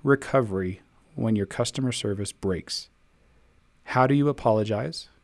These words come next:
How do you make it right in a way that feels really good? Whether it's an internal customer you're serving, if you're in a, a internal support role, or whether you're external customer facing. Either way, what's your plan when your customer service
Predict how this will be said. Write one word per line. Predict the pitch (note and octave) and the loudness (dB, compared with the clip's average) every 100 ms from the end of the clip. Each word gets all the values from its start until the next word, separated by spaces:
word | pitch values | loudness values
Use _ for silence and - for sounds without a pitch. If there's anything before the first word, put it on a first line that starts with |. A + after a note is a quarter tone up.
| _ _ | _ _
How | - - C#3+ | -12 4 6
do | D#3 | 8
you | F3 | 6
make | C3+ C3 C3 | 4 2 2
it | - | -2
right | G2+ G#2 G#2+ E3+ | 0 0 0 -2
in | B2 | -2
a | A#2+ | 2
way | A#2 B2 | 4 2
that | B2+ | 0
feels | - F3+ D3+ | -2 -4 -4
really | E3 E3 F#3+ F3 D3+ | -4 0 2 2 2
good? | D#3+ A2+ - - - - | 2 2 -2 -16 -8 6
Whether | D#3+ A#3 | 8 8
it's | A3 E3+ | 6 2
an | C3+ | 2
internal | C#3 E3 D#3+ F#3 | 4 6 6 4
customer | - D#3+ - D#3 D3+ | 4 0 2 0 2
you're | C#3 | 2
serving, | C3+ - D3 E3 F#3 - | 0 0 0 -2 -6 -8
if | B2+ C3 | -6 0
you're | A#2+ | 0
in | A#2 | 0
a, | A2 - - - | -2 -6 -12 -14
a | - | -4
internal | A#2+ A#2+ B2+ A#2+ | -4 0 0 0
support | - - C3+ | -4 0 0
role, | D3 D#3 D#3 - - - _ _ _ _ _ - | 2 0 -2 -14 -20 -20 _ _ _ _ _ 6
or | D3+ F3+ | 8 10
whether | D#3+ D3+ D3+ | 10 6 6
you're | D3+ C#3+ C#3 D3 _ | 6 6 4 0 _
external | C#3+ - B2+ G#2 | -2 2 2 2
customer | - F#2 - F2+ | -2 -6 -4 -6
facing. | - G2 - - _ | -6 -8 -8 -16 _
Either | E3 F#3 G3+ G3 | 0 2 4 2
way, | C#3+ B2+ B2+ - - _ _ _ _ _ | 2 0 -2 -6 -12 _ _ _ _ _
what's | - A#2 - | 0 0 2
your | F3+ | 0
plan | E3 G#3 G#3 A2 A2+ - - | 0 0 0 0 -4 -8 -2
when | A2+ | -2
your | |
customer | - A2+ - A2+ | 0 -4 -2 -2
service | - F#3 D#3 A2+ - | 2 2 2 0 -4